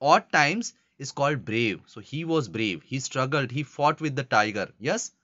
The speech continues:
He could have killed him, but he fought, fought with it, yes. So he was brave, वो brave था। yes, guys? So now next question we have is this.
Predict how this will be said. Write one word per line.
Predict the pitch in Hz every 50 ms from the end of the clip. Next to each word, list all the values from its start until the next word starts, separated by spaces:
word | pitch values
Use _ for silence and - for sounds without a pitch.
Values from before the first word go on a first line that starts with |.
| _ _ _ _ _ _ _ _ _ _ _ _ _ _ _ -
He | 151
could | 151 196 185
have | 190 185 - _
killed | - 180 202 202 165
him, | 147 101 - - _ _ _
but | 104 131 139
he | 190 185
fought, | 156 - 151 147 147 - - _ _ _ _ _
fought | - 143 147 143 143
with | 131 107 87
it, | 80 76 _ _ _ _ _ -
yes. | 180 240 240 - - _ _ _ _ _
So | _ - 127
he | 117 117 117 123
was | 117 120 135 165 214 240 - - _ _ _ _ -
brave, | 82 - 135 135 131 113 87 80 - _ _ -
वो | 135 165 147 104
brave | 95 127 135 143 156 147 127 -
था। | 98 - - _ _ _ _ _ _ _ _ _ _ _ _ _
yes, | 101 110 123 127 135
guys? | 151 170 180 226 269 254 - - _ _ _ _ _ _ _ _ _ _ _ _ _ _ _ _ _ _ _ _ _ _
So | - 143 143
now | 139 113 101
next | 104 131 151 - - -
question | - 165 156 - - 170 165
we | 160 165
have | 175 175 156 160 156 -
is | 165 165 160 160 143 -
this. | - 139 113 92 87 - - _